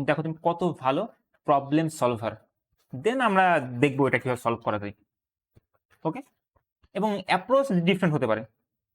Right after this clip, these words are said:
সলিউশন সেম আসবে। অ্যাপ্রোচ ডিফারেন্ট হতে পারে, but সলিউশন সেম আসবে। ওকে? এবং আরেকটা বিষয়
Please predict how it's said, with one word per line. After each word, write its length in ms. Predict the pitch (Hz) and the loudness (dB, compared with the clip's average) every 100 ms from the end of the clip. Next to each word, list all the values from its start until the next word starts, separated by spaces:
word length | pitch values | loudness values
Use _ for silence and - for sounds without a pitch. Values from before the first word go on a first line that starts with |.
| _ _ - - | _ _ -6 0
সলিউশন 320 | 214 196 190 | 2 2 0
সেম 120 | - 113 | -2 -4
আসবে। 160 | 107 110 110 _ _ _ _ _ _ _ _ - - _ _ _ | -6 -12 -18 _ _ _ _ _ _ _ _ -20 -20 _ _ _
অ্যাপ্রোচ 360 | 123 - 165 214 - | -16 -2 -2 -2 -4
ডিফারেন্ট 240 | 269 - 156 | -4 -2 0
হতে 100 | 156 | 0
পারে, 100 | 180 214 | -2 -2
but 100 | 190 | -2
সলিউশন 280 | 147 127 127 113 | -2 -2 -4 -8
সেম 100 | 110 | -8
আসবে। 200 | 101 104 120 _ _ _ _ _ _ _ _ _ _ _ _ 143 | -10 -14 -18 _ _ _ _ _ _ _ _ _ _ _ _ -6
ওকে? 120 | 277 - _ _ _ _ _ _ _ 143 | -6 -6 _ _ _ _ _ _ _ -8
এবং 100 | 135 | 0
আরেকটা 220 | 151 185 214 | 0 2 0
বিষয় 160 | 196 | 0